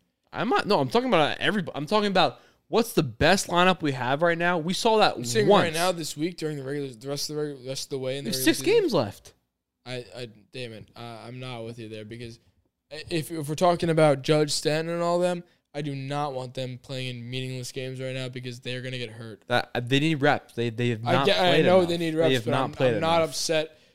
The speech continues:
Speaker 2: that he was giv-, the way he's been treating the previous games with the off day
Speaker 1: I'm
Speaker 2: here
Speaker 1: not
Speaker 2: and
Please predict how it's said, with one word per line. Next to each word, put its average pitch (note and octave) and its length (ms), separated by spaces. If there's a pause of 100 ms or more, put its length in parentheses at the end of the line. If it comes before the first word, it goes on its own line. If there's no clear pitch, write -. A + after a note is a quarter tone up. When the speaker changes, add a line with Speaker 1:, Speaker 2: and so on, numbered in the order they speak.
(120)
Speaker 2:
that C#3 120
he D#3 80
was C#3+ 100
giv-, D3+ 220
the D#3+ 80
way F3 180
he's F#3 220
been D#3+ 100
treating E3 320
the C#3 60
previous F3 460
games G3 280
with D3 80
the B2+ 120
off D3 220
day E3+ 200
Speaker 1:
I'm D3 220
Speaker 2:
here D3+ 60
Speaker 1:
not E3+ 160
Speaker 2:
and - 0